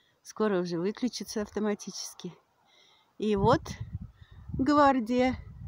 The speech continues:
Петрович с подружками меня встречает. Петрович? О. <laughs> Разглядывают.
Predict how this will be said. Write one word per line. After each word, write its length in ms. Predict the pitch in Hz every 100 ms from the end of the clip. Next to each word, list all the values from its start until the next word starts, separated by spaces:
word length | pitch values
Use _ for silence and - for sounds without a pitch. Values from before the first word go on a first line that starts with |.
| - - - - - - - - - - - - - - -
Петрович 400 | 226 302 285 -
с 100 | -
подружками 640 | 269 262 254 - 214 220
меня 260 | 214 214 190
встречает. 600 | - 196 - 175 160 - - _ _ _ _ _ - - - - - _ _ _ _ _ _ _ _ _
Петрович? 680 | - 220 226 247 349 277 - - _ _ _ _ _ _ _ _ _ _ _ _ _ _ _ _ _ - - - -
О. 240 | 196 196 240 _ _ _ -
<laughs> 500 | 233 - - 285 -
Разглядывают. 840 | 285 262 226 302 254 180 185